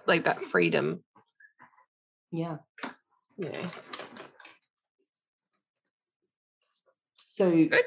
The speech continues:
Speaker 1: question.
Speaker 2: Yeah. So, so the college girl kind of looks at Gypsy and sees her as having the thing that, that, that she wants, yeah?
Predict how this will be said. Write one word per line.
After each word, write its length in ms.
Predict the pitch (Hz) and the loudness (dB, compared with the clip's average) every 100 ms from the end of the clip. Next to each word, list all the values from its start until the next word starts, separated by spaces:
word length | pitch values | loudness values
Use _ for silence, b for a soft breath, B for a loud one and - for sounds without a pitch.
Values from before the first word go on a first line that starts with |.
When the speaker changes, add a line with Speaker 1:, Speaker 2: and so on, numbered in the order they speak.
| - | 0
Speaker 1:
question. 800 | - - - - - - - - - | 0 0 0 -6 -6 -6 -6 -8 -6
Speaker 2:
Yeah. 440 | 180 175 127 92 | 0 2 2 -2
So, 340 | - - 208 196 | -4 4 4 4
so 160 | 190 | 2
the 120 | 196 185 | 2 2
college 420 | 196 214 240 - | 2 2 2 0
girl 160 | 180 | -2
kind 220 | 175 180 165 | 0 -2 -2
of 180 | 180 170 | -4 -6
looks 220 | 160 - | -6 -8
at 100 | 190 | -8
Gypsy 340 | 180 180 185 | -8 -6 -2
and 180 | 160 160 | -2 -2
sees 320 | - 160 156 | -2 -4 -4
her 200 | 160 160 | -4 -2
as 100 | 151 - | -2 -6
having 260 | 165 156 151 | -8 -4 -4
the 80 | 147 | -4
thing 200 | 180 165 | -2 0
that, 120 | 160 - _ _ _ _ _ 160 | 0 -4 _ _ _ _ _ -2
that, 240 | 175 160 - _ _ _ _ _ _ 175 | 2 2 0 _ _ _ _ _ _ -4
that 240 | 175 185 | 0 0
she 180 | - 185 | -2 -2
wants, 440 | 165 170 - - 143 | 0 -2 -4 -8 -8
yeah? 240 | 151 | -6